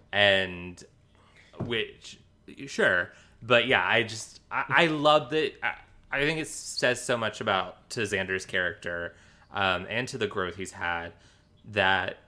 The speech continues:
he doesn't, you know, he isn't like, "No, listen to what I did." He just lets it go.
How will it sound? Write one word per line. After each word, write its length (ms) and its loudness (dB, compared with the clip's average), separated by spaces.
he 300 -8
doesn't, 500 0
you 80 -8
know, 480 -4
he 180 -6
isn't 200 -8
like, 280 -4
"No, 360 -8
listen 420 -4
to 60 -2
what 160 0
I 220 8
did." 340 -6
He 80 -8
just 180 -16
lets 180 -8
it 100 -12
go. 440 -6